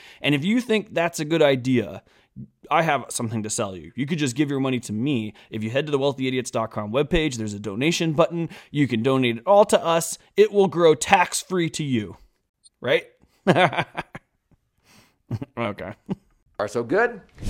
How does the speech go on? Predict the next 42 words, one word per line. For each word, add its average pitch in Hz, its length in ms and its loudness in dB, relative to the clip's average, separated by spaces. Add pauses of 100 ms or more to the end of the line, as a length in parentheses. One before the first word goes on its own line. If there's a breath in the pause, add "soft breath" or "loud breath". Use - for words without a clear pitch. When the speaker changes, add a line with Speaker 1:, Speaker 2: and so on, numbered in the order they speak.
(120)
Speaker 2:
Step - 480 -4
number 147 340 0
two 131 800 0
is 113 120 -4
one 127 140 -4
of 120 60 -8
the 123 40 -6
most 117 280 -4
critical 156 580 -2
steps 143 440 -4
to 123 120 -4
understand 123 840 -6
why 135 240 0
we 127 200 -6
do 143 300 -2
this. 113 500 -2
You 151 100 -4
want 196 240 6
to 147 120 2
reposition 143 840 -2
the 123 260 -8
after-tax 135 880 -6
monies. 120 640 -10 (100)
So 143 180 -2
you 127 140 -4
pull 165 560 4
a 120 80 0
hundred 143 240 -2
and 123 100 -14
fifty 127 240 -10
thousand 117 460 -6
out 107 140 -6
of 104 80 -10
an 107 80 -8
I 101 160 -8
R 104 180 -6
A 107 140 -4
or 98 140 -6
four 117 220 -6
oh 104 40 -6
one 101 220 -12
K, 123 340 -2